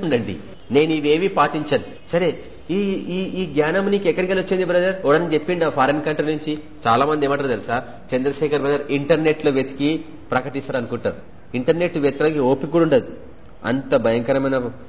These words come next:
జీవితాలు ఈ హైదరాబాద్. ఇందాక బ్రదర్ చెప్పినట్టు అలసిపోతున్నాం.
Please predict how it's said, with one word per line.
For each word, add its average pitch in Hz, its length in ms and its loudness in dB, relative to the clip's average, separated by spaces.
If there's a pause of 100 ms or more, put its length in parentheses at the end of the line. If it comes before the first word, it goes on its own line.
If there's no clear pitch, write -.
(180)
జీవితాలు 120 400 2
ఈ 101 220 0
హైదరాబాద్. 104 360 -2
ఇందాక 113 200 0
బ్రదర్ 104 260 0
చెప్పినట్టు 101 280 -4
అలసిపోతున్నాం. 123 680 0